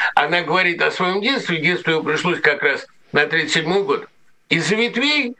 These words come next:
следить любила в детстве я, как человек шагал на каланче. Не то чтобы ему хотелось бедствия, но он грустил о чём-то вообще. Спала в пыли дороженька широкая,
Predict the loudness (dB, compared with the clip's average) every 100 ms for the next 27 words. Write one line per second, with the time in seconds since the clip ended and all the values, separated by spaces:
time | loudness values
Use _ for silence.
0 | -8 -2 0 0 0 0 0 -2 -2 0
1 | 0 -2 0 0 0 -2 -2 0 0 -2
2 | -6 -16 0 0 2 0 0 0 0 -2
3 | 2 0 2 0 0 -2 -2 0 0 0
4 | -2 -2 -2 -4 -12 _ -4 0 2 2
5 | 0 0 -2 -2 -2 0 0 0 0 -2
6 | 0 -4 -2 0 2 0 0 -2 0 0
7 | 2 0 0 0 -2 0 0 0 0 0
8 | 0 0 0 2 2 0 0 0 0 -4
9 | -2 2 2 2 0 -2 -2 0 0 0
10 | 2 2 2 0 -2 -2 0 0 0 0
11 | 0 0 0 0